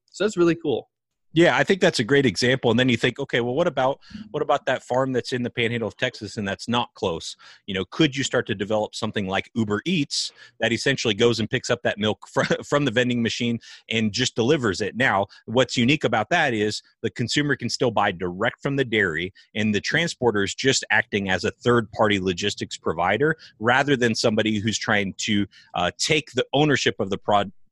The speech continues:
Speaker 2: product and be in the middle of producer and consumer. And that's a big paradigm shift. Could more of the agribusiness,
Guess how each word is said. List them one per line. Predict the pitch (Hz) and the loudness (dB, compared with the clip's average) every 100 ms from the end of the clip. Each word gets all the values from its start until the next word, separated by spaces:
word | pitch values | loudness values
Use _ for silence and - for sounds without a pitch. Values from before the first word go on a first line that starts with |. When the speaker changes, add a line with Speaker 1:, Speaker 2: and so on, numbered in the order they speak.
| - _ _ | -20 _ _
Speaker 2:
product | 127 107 104 - - 104 | 2 4 4 0 -10 -2
and | 101 95 95 - | 2 2 -2 -8
be | 113 127 117 | -2 0 2
in | 104 | 2
the | |
middle | 101 123 98 | 4 4 2
of | 90 | -2
producer | - 87 87 90 | -6 -8 -6 -8
and | 85 | -8
consumer. | 87 - 90 85 - - | -10 -6 -6 -6 -8 -6
And | 113 | 0
that's | 185 - | 2 4
a | |
big | 156 123 | 4 2
paradigm | - 123 90 85 | 4 2 4 0
shift. | - 95 - | -2 -6 -6
Could | - 180 147 | 2 4 6
more | 143 143 | 4 4
of | |
the | 123 110 | 4 2
agribusiness, | 120 117 101 117 120 110 - | 2 0 0 0 0 -2 -4